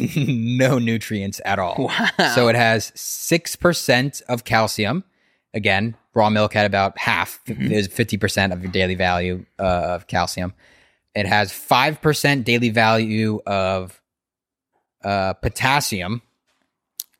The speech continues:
Speaker 1: and it's got some sodium in there.
Speaker 2: Wow.
Speaker 1: So
Speaker 2: 'Cause I think a lot of times, at least when we were younger,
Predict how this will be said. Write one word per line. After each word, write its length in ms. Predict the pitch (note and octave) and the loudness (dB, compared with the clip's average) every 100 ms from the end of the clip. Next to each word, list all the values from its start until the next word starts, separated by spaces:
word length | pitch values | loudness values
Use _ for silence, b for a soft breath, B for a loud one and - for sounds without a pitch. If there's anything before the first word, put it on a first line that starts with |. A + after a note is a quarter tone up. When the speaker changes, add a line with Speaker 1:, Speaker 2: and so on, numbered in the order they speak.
| _ _ - | _ _ -6
Speaker 1:
and 520 | G2 G2+ G2 G2 - | -2 -2 -2 -6 -8
it's 140 | - - | -18 0
got 240 | G#2+ G2+ | 0 0
some 160 | - G2+ | -4 -4
sodium 420 | A#2 G2+ F#2 E2+ | 0 0 -2 -8
in 100 | D#2+ | -14
there. 220 | D2 D#2+ _ _ - | -16 -18 _ _ -12
Speaker 2:
Wow. 460 | A2 A#2 G#2+ G#2 | -4 0 0 -2
Speaker 1:
So 340 | - E2 E2 - _ _ - | -4 -6 -6 -12 _ _ 0
Speaker 2:
'Cause 80 | F#3 | 2
I 20 | |
think 200 | C4 A#3 | 2 2
a 20 | |
lot 160 | F#3 A3+ | 4 2
of 60 | |
times, 380 | A#3 G#3+ F#3+ - - | 2 2 0 -2 2
at 80 | |
least 280 | G3+ A#3 - | 2 2 -6
when 320 | D#3 D#3+ C#3+ C3+ | -4 -2 -4 -2
we 120 | D#3 | 0
were 100 | C#3+ | 2
younger, 480 | B2+ C3 C3 A2 | 2 2 2 -2